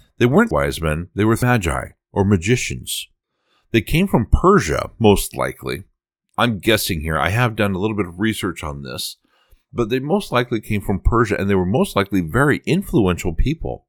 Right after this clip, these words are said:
Chances are they were like today's versions of a senator or a congressman, very important and very respected for their opinions. These magi were also astrologers. They watched the sky for signs.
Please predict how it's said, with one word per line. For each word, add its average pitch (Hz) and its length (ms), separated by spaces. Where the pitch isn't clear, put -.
Chances 151 480
are 120 280
they 104 140
were 98 120
like 92 240
today's 104 380
versions 92 400
of 82 100
a 82 80
senator 117 500
or 73 200
a 87 60
congressman, 143 840
very 131 440
important 87 600
and 95 180
very 104 240
respected 107 600
for - 120
their 85 140
opinions. 85 640
These 165 260
magi 110 380
were 90 180
also 90 320
astrologers. 87 800
They 85 100
watched 87 480
the 98 120
sky 80 500
for 82 160
signs. - 680